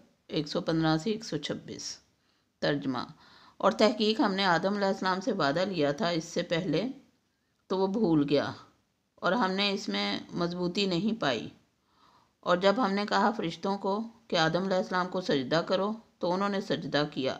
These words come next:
लेकिन इब्लीस ने इनकार किया। तो हमने आदम से कहा कि ये तेरा और तेरी बीवी का दुश्मन है, ऐसा ना हो कि तुमको जन्नत से निकाल दे, फिर तू किसी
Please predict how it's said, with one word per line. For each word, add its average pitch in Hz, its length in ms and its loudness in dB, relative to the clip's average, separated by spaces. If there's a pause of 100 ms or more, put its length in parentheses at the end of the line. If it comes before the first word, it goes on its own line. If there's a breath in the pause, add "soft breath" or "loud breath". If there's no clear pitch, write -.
(240)
लेकिन 175 300 -2
इब्लीस 180 560 0
ने 185 100 0
इनकार 139 400 0
किया। 143 320 -4 (480 loud breath)
तो 202 80 0
हमने 196 300 2
आदम 185 320 2
से 202 160 -4
कहा 196 320 -2 (600 soft breath)
कि 214 60 0
ये 220 160 4
तेरा 208 340 2
और 226 100 4
तेरी 196 220 -2
बीवी 185 300 -4
का 180 140 4
दुश्मन 151 420 0
है, 165 180 -2 (180)
ऐसा 170 260 0
ना 214 100 0
हो 214 180 0
कि 180 140 -4
तुमको 175 300 -4
जन्नत 156 380 2
से 160 80 -2
निकाल 135 440 2
दे, 123 180 -4 (580 soft breath)
फिर 202 140 2
तू 208 100 2
किसी 208 260 -2